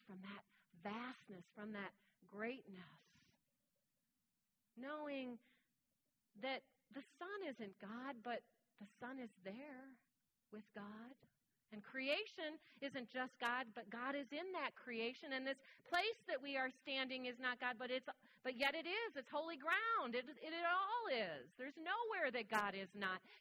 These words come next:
Can I live from that understanding? Can I reach out to that God? Every time I stand here like this, I think about, like, our brothers and sisters that are in the Pentecostal movement. I think I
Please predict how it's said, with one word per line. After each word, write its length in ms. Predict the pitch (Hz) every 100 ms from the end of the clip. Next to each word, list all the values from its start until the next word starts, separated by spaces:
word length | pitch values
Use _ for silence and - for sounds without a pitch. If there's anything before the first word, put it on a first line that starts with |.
| 269
Can 80 | 339
I 160 | 349
live 360 | 330 339 427 466 349
from 180 | 302 269
that 160 | 277 302
understanding? 960 | 311 330 302 - 339 415 359 240 170 147 208 - _ _ _ _ _ _ _ _ _ _ _ _ _ -
Can 80 | 277
I 80 | 269 233
reach 240 | 320 330 - 269 311
out 160 | 277 - - _ _ _ _ _ _ _ _ -
to 40 | 240
that 80 | 226 -
God? 500 | 214 247 247 208 160 - - _ _ _ _ _ _ _ _ _ _ _ _ _ _ _ _ _ 208
Every 160 | 220
time 160 | 214 208
I 80 | 190 -
stand 240 | 226 254
here 160 | 262 190
like 160 | 196
this, 160 | 220 214
I 80 | 180 -
think 160 | 262 277
about, 240 | 208 185
like, 160 | 180 185
our 80 | 185
brothers 320 | 185 196 233 220
and 80 | 190 -
sisters 320 | 240 - 208 180
that 80 | 185
are 160 | 185
in 80 | 190
the 80 | 185 - 240
Pentecostal 480 | 226 - 208 -
movement. 320 | 208 233 254 190
I 80 |
think 160 | 180
I 80 | 214